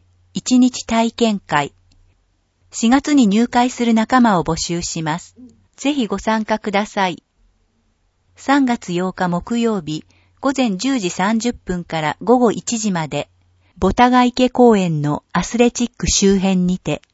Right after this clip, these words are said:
対象は、未就学児とその保護者。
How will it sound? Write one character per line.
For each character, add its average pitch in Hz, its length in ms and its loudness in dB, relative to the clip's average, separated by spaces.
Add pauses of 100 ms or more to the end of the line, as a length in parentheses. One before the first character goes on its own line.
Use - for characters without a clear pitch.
(880)
対 247 220 0
象 226 380 -2
は、 220 200 -2 (320)
未 196 360 -2
就 262 60 -2
学 254 300 -2
児 196 140 -10
と - 260 -4
そ - 180 -4
の 226 120 2
保 202 140 -2
護 202 160 0
者。 151 240 -2